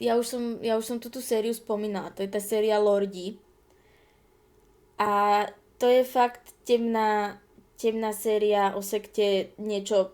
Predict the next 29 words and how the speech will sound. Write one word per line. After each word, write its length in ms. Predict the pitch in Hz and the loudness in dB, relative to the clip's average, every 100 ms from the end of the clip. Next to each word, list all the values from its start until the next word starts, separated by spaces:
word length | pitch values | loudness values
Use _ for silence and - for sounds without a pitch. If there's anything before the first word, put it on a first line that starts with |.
| - | -10
tí 80 | |
chlapi 320 | 214 220 202 214 | -4 -2 -4 -4
sú 160 | 240 | -6
niečo 240 | 196 196 208 | -6 -4 -6
ako 240 | 208 208 | -4 -4
wannabe 240 | 202 202 | -4 -4
ilumináti 880 | 220 202 202 202 196 190 196 202 208 - _ _ - _ _ - | -4 -2 -2 -2 -4 -4 -6 -6 -8 -10 _ _ -20 _ _ -8
a 340 | - 208 208 202 | -2 2 2 2
počas 240 | 214 226 214 | 0 -4 -4
vysokej 480 | 214 220 233 208 - | -6 -6 -4 -4 0
školy 240 | 208 208 | 0 0
sa 320 | 196 202 202 | 0 0 2
musia 340 | 196 196 208 196 | -2 -4 -2 -2
vlastne 460 | 185 180 - - - | -4 -8 -14 -14 -8
iniciovať 800 | 277 311 - 277 254 240 220 220 | -4 -4 -2 0 2 4 2 0
a 80 | 196 | -6
potom 320 | 208 208 220 | -6 -4 -2
dostanú 400 | 190 190 214 208 | -2 -2 -4 -2
nejaké 260 | 190 190 208 | -6 -6 -8
teplé 320 | 190 202 220 | -8 -4 -4
miestečko 640 | 202 175 - 208 - 196 | -4 -10 -8 -10 -6 -6
ako 180 | 185 202 | -6 -8
nejaký 320 | 196 - - | -10 -12 -14
sudcovia 760 | 190 208 - 202 202 190 190 175 | -14 -12 -8 -2 0 0 0 0
alebo 260 | 185 190 | -2 -4
nejaký 300 | 190 190 - | -6 -6 -8
minister 580 | 208 185 190 - 190 180 | -8 -8 -10 -8 -6 -6
a 140 | 180 185 | -8 -12
tak, 180 | - | -18